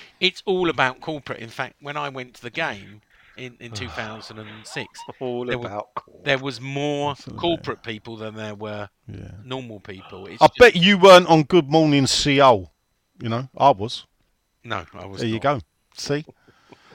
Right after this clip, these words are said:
Speaker 2: You'd have seen me
Speaker 1: Which
Speaker 2: standing in
Speaker 1: game?
Speaker 2: the
Speaker 1: No, where after?
Speaker 2: background,
Speaker 1: I, I went
Speaker 2: clapping my hands
Speaker 1: I
Speaker 2: with
Speaker 1: went
Speaker 2: my missus
Speaker 1: I went
Speaker 2: while, while the, uh, South Korean dancers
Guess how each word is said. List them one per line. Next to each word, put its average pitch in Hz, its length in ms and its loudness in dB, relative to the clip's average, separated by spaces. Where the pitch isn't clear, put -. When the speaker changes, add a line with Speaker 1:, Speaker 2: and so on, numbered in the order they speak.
Speaker 2:
You'd 135 180 -2
have 127 80 -2
seen 165 240 4
me 131 100 2
Speaker 1:
Which 107 80 0
Speaker 2:
standing 139 320 4
in 127 80 2
Speaker 1:
game? - 0 -
Speaker 2:
the 123 60 4
Speaker 1:
No, 104 120 -6
where 156 80 6
after? 143 160 2
Speaker 2:
background, 180 320 2
Speaker 1:
I, 180 40 -6
I 185 60 -2
went 185 100 -8
Speaker 2:
clapping 185 420 10
my 170 240 12
hands 165 420 8
Speaker 1:
I 175 40 0
Speaker 2:
with 131 100 0
Speaker 1:
went 139 180 6
Speaker 2:
my 147 60 2
missus 131 420 0
Speaker 1:
I 170 80 0
went 175 260 -10
Speaker 2:
while, 156 220 10
while 147 300 8
the, 139 360 2
uh, 139 240 10
South 160 380 8
Korean 143 560 2
dancers 139 720 4